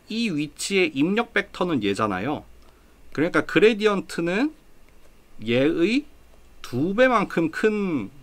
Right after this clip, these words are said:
벡터라고 했으니까 같은 방향인데 크기만 두 배가 되는 그런 벡터가 나오잖아요. 그레디언트 벡터로. 그러니까 요 등고선 위에서 그리면은, 등고선 위에서 그레디언트를 다 그려보면은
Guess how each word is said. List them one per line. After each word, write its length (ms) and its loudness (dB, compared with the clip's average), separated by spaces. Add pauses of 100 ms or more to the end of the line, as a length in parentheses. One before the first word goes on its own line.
(140)
벡터라고 500 -2
했으니까 580 -4 (340)
같은 420 0
방향인데 640 0
크기만 680 2
두 240 -4
배가 240 4
되는 260 0
그런 380 0
벡터가 460 -6
나오잖아요. 560 -6
그레디언트 460 -6
벡터로. 460 -8 (720)
그러니까 580 0 (1040)
요 220 2
등고선 580 4
위에서 440 2
그리면은, 600 -2 (200)
등고선 520 0
위에서 380 -2
그레디언트를 640 -2
다 200 -6
그려보면은 760 -6